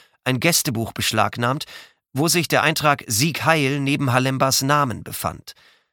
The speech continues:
In seinem Zimmer wurde die Kopie eines Befehls des S-S-Chefs Heinrich Himmler gefunden, in dem Himmler die S-S-Männer aufforderte, vor dem Krieg Kinder zu zeugen, über die Grenzen bürgerlicher Gesetze und Gewohnheiten hinaus.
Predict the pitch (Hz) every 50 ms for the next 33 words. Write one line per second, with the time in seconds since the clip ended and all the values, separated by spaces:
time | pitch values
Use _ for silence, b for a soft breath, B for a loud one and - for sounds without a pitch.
0 | b _ - 156 165 156 160 160 160 156 139 - - - 208 208 165 113 - 71
1 | - b b b b b b _ - 123 127 143 147 139 123 139 - - 135 -
2 | - - 170 190 - - - 135 135 127 - - - 120 101 - - 151 147 160
3 | 170 160 - - 127 123 - - - 123 123 - - 156 151 - - - - 139
4 | 120 - - - - - 131 143 143 135 120 120 - - 170 185 175 143 123 113
5 | 104 107 - - 117 117 113 - - 139 135 B B B B B B B B B
6 | - 139 131 143 139 123 131 165 170 165 160 156 135 135 104 - 127 - - -
7 | 151 - - 147 143 139 143 139 - - 143 151 - - - 143 139 131 147 135
8 | - 143 135 - B B B B B B B - 143 156 151 156 147 - - 156
9 | 151 - - - - 180 185 175 156 123 101 - - 104 - - - 104 107 110
10 | 120 131 131 B B B B B B B B 151 143 - 135 127 127 - 127 120
11 | 143 165 165 - - 151 143 120 104 151 160 147 160 147 139 139 123 147 131 -
12 | 123 107 95 131 147 - - - 151 151 151 - - 135 - - 131 101 98 131
13 | 147 151 131 107 98 117 117 113 - 113 104 98 117 117 120 123 123 - - -
14 | - - -